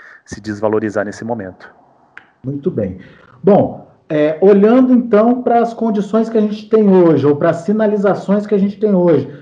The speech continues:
Speaker 2: o produtor geralmente olha pro que tá acontecendo lá na B três, né? É,
Speaker 1: Uhum.
Speaker 2: qual, quais são os cenários que a gente tem? É, os preços, eles trazem que tipo de, de, de margem pro produtor?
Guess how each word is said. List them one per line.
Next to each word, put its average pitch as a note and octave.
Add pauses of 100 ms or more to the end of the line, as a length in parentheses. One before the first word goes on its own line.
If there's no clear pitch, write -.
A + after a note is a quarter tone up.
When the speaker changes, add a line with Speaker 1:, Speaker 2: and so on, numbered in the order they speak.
(140)
Speaker 2:
o D#3
produtor G3
geralmente G3+
olha G#3
pro G3+
que -
tá G#3
acontecendo G3+
lá G3+
na G#3+
B G3+
três, E3
né? F3+ (320)
É, C#3
Speaker 1:
Uhum. B2
Speaker 2:
qual, B3
quais C4
são C#4+
os C#4+
cenários G#3+
que -
a -
gente F3
tem? G#3+ (140)
É, F3+
os F#3+
preços, G#3+
eles F#3+
trazem F3+
que A#3+
tipo G#3
de, F3+
de, D#3
de C#3+
margem E3
pro D#3+
produtor? D3+